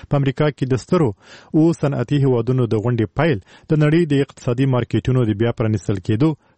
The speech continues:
ښه بېلګه ګڼل کېدلی سي. اروپایي ټولنې له امریکا غوښتنه کړې چې د روغتیا له نړیوال سازمان یا دبلیو ایچ او سره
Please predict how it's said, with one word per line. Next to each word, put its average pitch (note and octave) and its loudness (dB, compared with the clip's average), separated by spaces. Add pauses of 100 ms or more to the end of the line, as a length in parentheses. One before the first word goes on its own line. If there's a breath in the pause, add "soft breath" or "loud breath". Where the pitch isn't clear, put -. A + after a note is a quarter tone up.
ښه E3+ 0
بېلګه A2+ 0 (100)
ګڼل G#2 -2
کېدلی G2+ -2
سي. A2 -2 (880 loud breath)
اروپایي F3 0
ټولنې E3+ 2
له C#3 2
امریکا B2+ -2
غوښتنه B2+ -2
کړې A2 0
چې - -4
د G#2 -2
روغتیا A2 -2
له A#2 0
نړیوال A2 0 (120)
سازمان A2+ 0 (300 loud breath)
یا C3 2
دبلیو B2+ 0
ایچ - -2
او E3 2
سره G#2+ -4